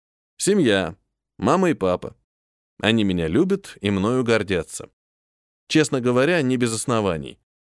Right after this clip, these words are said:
Гимназию я окончил золотой медалью, пристроился на придворную службу — получил в дар хорошее поместье, оказался довольно сильным волшебником, даже его королевское высочество наградил моих родителей за воспитание сына.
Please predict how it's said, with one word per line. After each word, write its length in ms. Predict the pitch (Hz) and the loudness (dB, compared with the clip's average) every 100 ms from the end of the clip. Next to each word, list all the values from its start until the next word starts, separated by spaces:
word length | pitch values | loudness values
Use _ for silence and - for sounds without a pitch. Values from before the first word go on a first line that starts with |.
| _ _ | _ _
Гимназию 800 | - 110 175 214 226 113 92 87 | -2 2 2 2 2 0 -2 0
я 220 | 95 92 | 2 0
окончил 540 | 92 101 95 - 92 87 | 0 -2 -2 -2 -2 0
золотой 420 | 110 101 95 87 | 0 0 0 -2
медалью, 580 | 107 107 143 170 160 - _ _ _ - | 0 2 2 0 -4 -8 _ _ _ -2
пристроился 680 | 143 156 240 254 208 - | 0 2 2 2 2 2
на 100 | 156 | 0
придворную 560 | 135 131 117 117 95 85 | 0 0 2 2 0 -4
службу — 600 | - 92 151 135 123 120 _ _ | -4 0 0 0 -6 -10 _ _
получил 440 | - 165 175 277 214 | 0 2 2 0 0
в 80 | 123 | 2
дар 200 | 170 190 | 2 2
хорошее 460 | 117 101 92 95 | 0 -2 -2 -4
поместье, 760 | 87 90 87 98 120 - 85 - _ _ - | -2 -2 0 0 0 -4 -10 -10 _ _ -6
оказался 540 | 101 139 151 240 - | -2 0 2 0 0
довольно 400 | 131 113 202 165 | 0 0 0 0
сильным 360 | 113 208 202 107 | -2 0 0 0
волшебником, 840 | 87 78 - 147 156 135 120 98 - | -2 -2 0 0 0 -2 -4 -6 -6
даже 440 | - 143 214 214 | 0 0 2 0
его 320 | 190 139 180 | 2 0 0
королевское 580 | 220 170 135 170 - 147 | 0 0 0 -2 -2 -2
высочество 600 | 104 90 95 123 - 160 | 0 -2 -2 -2 -4 -2
наградил 500 | 135 101 101 92 107 | -2 0 0 0 0
моих 260 | 95 92 - | 0 -2 -4
родителей 600 | 87 80 117 139 120 95 | -6 -2 -2 -2 0 0
за 160 | 107 104 | 0 0
воспитание 720 | 104 - 95 110 107 98 95 | -2 -4 0 0 0 0 -2
сына. 480 | - 92 80 64 | -4 -6 -6 -12